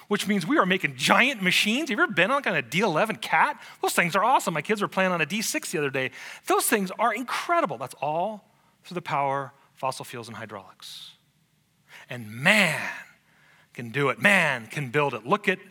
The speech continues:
man, right? And it was almost like science said,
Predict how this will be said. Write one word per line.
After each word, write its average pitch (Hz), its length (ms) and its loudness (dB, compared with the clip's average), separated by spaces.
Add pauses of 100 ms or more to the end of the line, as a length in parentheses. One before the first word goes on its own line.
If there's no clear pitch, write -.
(160)
man, 135 480 0 (300)
right? 190 420 2 (340)
And 202 140 4
it 208 40 2
was 202 120 0
almost 339 440 4
like 302 240 2
science 269 580 2
said, 226 400 2